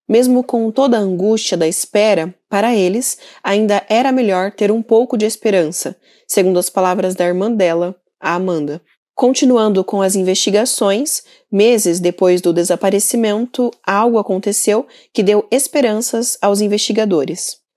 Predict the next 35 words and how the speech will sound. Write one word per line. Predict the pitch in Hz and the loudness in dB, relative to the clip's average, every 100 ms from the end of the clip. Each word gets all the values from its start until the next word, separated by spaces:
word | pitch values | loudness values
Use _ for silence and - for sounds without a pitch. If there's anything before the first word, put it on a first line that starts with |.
| _ | _
Eles | 208 233 - | 0 0 0
continuavam | 285 359 - 320 214 226 202 175 | 0 -2 0 0 2 0 0 -2
rastreando | 202 277 - 202 220 233 220 | -2 -4 0 0 2 0 -2
todas | - 247 285 196 | 0 2 4 2
as | 185 190 | 2 0
atividades | 190 208 208 185 180 196 190 - | -2 -2 -2 0 0 -2 -4 -4
de | 180 | -6
cartão | - 185 175 - 202 277 - - - | -4 -4 -4 0 2 0 -6 -16 -8
e | - 202 | 0 2
da | 208 | 2
conta | 240 - 240 277 254 | -2 0 0 0 -2
de | 185 190 | -2 0
Nick, | 180 143 - - - _ _ - | -2 -2 -8 -20 -20 _ _ -2
pois, | 214 190 190 | 2 2 2
se | - - 190 | -2 -2 0
ela | 170 | 0
estivesse | 185 - 185 175 - 226 | 0 -2 -2 -2 -2 -2
viva, | 202 196 214 277 - _ _ | 0 0 0 -4 -6 _ _
uma | 202 214 208 | 0 2 2
hora | 190 220 285 | 2 2 0
ia | 254 254 | 0 -2
precisar | 254 262 262 214 214 | -2 -2 0 0 0
comprar | 240 240 233 233 | -4 -2 -2 0
algo. | 214 165 156 170 - - - - | 0 0 -2 -6 -12 -20 -14 -6
E | 190 | -2
foi | 254 254 | 0 2
aí | 226 262 | 2 0
que | 262 | -2
perceberam | - 175 - 170 190 208 175 160 | -2 -2 -2 0 2 2 2 -2
que | - 214 | -2 -2
uma | 226 | -2
compra | - - 262 277 185 | -2 -2 0 0 -4
tinha | - 190 | -2 -2
sido | 185 196 175 | -2 -2 -2
realizada | 180 214 233 277 254 185 170 190 | -2 0 0 0 0 -2 -2 -4